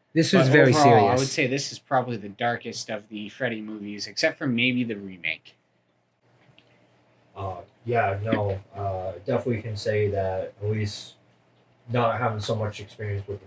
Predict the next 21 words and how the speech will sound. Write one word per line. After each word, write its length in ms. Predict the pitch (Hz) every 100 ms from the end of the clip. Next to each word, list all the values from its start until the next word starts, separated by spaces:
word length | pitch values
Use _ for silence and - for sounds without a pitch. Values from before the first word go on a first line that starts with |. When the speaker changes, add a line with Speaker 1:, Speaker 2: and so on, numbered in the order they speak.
| -
Speaker 3:
first 300 | 101 95 101
one, 200 | 95 95
but 220 | 95 95
having, 280 | 98 98 98
uh, 340 | 92 90 87 87 _ _ _ _ _
dabbled 380 | - 104 101 98
more 280 | 101 101 101
into 240 | 95 113
the 100 | 92
sequels, 840 | - 104 98 95 90 87 - - - 92
that 380 | 90 85 85 - _ _ _ _ _ _ _ _ _ _
knowing 340 | 117 120 117 107
for 200 | 117 107
sure 300 | - 110 101
that, 380 | 101 98 95 - _ _ _ _ -
uh, 380 | 101 95 92 90 - _ _ _ 120
as 240 | 117 104
the 60 | 113
sequels 460 | 127 - 113 104
went 200 | 110 107
on, 380 | 104 104 98